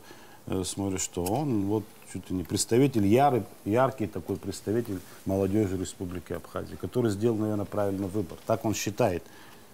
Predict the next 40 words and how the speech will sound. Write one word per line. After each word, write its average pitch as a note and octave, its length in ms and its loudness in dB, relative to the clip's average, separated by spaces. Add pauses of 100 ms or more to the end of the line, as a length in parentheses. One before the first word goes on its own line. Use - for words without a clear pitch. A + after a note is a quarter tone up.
(280)
Но G2 260 0
я G#2 160 4
хотел G2+ 320 -2
бы F#2+ 240 -2 (100)
обратно G2 440 -2
сказать, G2 320 -6
что - 240 -10 (580)
так G2 200 0
мы G2+ 120 2
не G2+ 80 2
должны F#2+ 360 -2
считать. - 320 -10 (380)
Мы G2+ 60 -4
должны F#2+ 300 -2
считать - 380 -6
так, G2 120 -8
как G2+ 120 -8 (100)
есть. F#2+ 200 -4
Человек, G2 360 0
если - 280 -6 (440)
тем G2+ 160 2
более G2 240 6
на F#2 100 0
территории F#2+ 440 0
Абхазии F#2 500 -2 (240)
был F#2 320 0 (100)
с - 60 -20
какими-то F#2+ 480 -4
такими F#2+ 400 -4
определёнными F#2+ 480 -2
периодами, G2+ 640 4
насколько F#2+ 420 0
мне F2 140 -4
приезжал F#2+ 440 -2
и F#2+ 60 2
уезжал, G2 480 -2
и B2+ 40 -4
сегодня G2 280 -4
позиционировать G#2 680 -4
себя - 260 -8